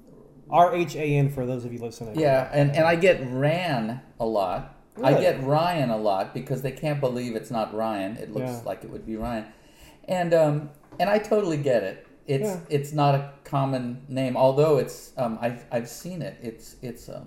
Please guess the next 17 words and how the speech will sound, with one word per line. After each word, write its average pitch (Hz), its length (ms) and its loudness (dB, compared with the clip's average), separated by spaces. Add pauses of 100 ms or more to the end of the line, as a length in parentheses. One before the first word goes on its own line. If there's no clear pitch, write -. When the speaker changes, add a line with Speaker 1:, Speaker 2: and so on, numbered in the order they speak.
Speaker 2:
a 135 80 -10
foreign 147 460 -4
name 107 240 -8
of 98 100 -10
some 139 240 -4
sort, 95 400 -8 (400)
although 117 260 0
that's 117 220 -2
not 117 220 -2
why 110 200 2
I, 101 300 -2
I 104 80 -8
have 113 300 -2
it. 92 160 -10 (100)
Speaker 1:
Mm-hmm. 131 340 -4 (720)
Speaker 2:
But, 131 220 0
um, 117 400 -2